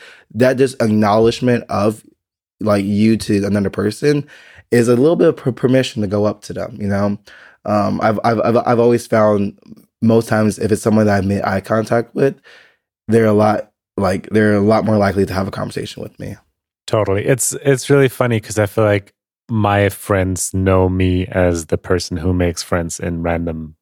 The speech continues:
Speaker 2: places with random strangers, but I feel like you are at another level where you
Speaker 1: <laughs>
Speaker 2: literally, like, force yourself to regularly. I mean, I,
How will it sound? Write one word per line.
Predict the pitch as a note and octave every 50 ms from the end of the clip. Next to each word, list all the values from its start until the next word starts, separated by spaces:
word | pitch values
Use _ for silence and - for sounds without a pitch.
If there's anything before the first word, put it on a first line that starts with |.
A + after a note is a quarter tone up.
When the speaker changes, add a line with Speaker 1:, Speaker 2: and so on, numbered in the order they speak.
| _ _
Speaker 2:
places | - - F#2+ F2 E2+ - F2+ E2 - -
with | F#2 F2+ F2+ -
random | F2+ F2 E2+ E2+ E2+ E2+
strangers, | E2+ - - - - - F#2+ F2+ F2 F2 E2+ F#2 F2+ F#2+ F#2 - -
but | _ G2 F#2
I | F#2
feel | - - G2+
like | F#2+ F2+ E2+ D#2+
you | F2 F#2+ G2 F#2+ G2 G#2
are | G2 G2 F2+ F2 F2 F2 F#2 -
at | G2+ F#2
another | F#2 F2 F2 F2+ E2+ F2+ F2 D#2+
level | D#2+ D#2+ D#2+ D#2 D#2+ D#2+ D2+ D#2 -
where | - - E2 E2
you | E2+ F2 F#3+ - -
Speaker 1:
<laughs> | - E3 - - G3 G3 - - -
Speaker 2:
literally, | - G#2 G#2 G2+ G2+ G2 G2 F#2+ F#2 F#2
like, | F#2 F#2+ F#2 F2+ F2 -
force | - - A#2+ A#2+ A#2+ A#2 - -
yourself | A2+ G#2+ G2+ - - A#2 G2+ F#2+ F#2+ - -
to | - G#2+
regularly. | G2+ G2 G#2 G#2+ G2+ G#2+ G2+ G2+ G2+ G2 G2 G2 F#2+ - - - - -
I | B2+
mean, | C3 C#3+ D3+ -
I, | - C#3+